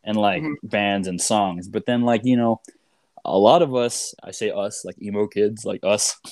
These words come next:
Speaker 1: <laughs> like, we all listen
Speaker 2: Us.
Speaker 1: to, like, different, different shit, like, more heavy than not, more
Speaker 2: Yeah.
Speaker 1: kind of poppy than not, more, you know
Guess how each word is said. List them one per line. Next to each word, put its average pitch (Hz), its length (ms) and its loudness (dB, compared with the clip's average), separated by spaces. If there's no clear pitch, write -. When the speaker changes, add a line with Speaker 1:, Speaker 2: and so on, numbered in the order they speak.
Speaker 1:
<laughs> - 200 -20
like, 127 140 0
we 151 140 4
all 170 180 6
listen 165 300 0
Speaker 2:
Us. 127 80 -8
Speaker 1:
to, 165 60 -4
like, 151 300 -6
different, 156 540 -10
different 135 320 -4
shit, - 260 -2
like, 113 160 0
more 123 320 2
heavy 135 380 2
than 120 180 -4
not, 127 300 -2
more 120 500 -2
Speaker 2:
Yeah. 135 240 -4
Speaker 1:
kind 127 180 -2
of 113 120 -6
poppy 120 380 4
than 117 200 -4
not, 120 380 -4
more, 104 540 -8
you 98 80 -20
know 90 300 -14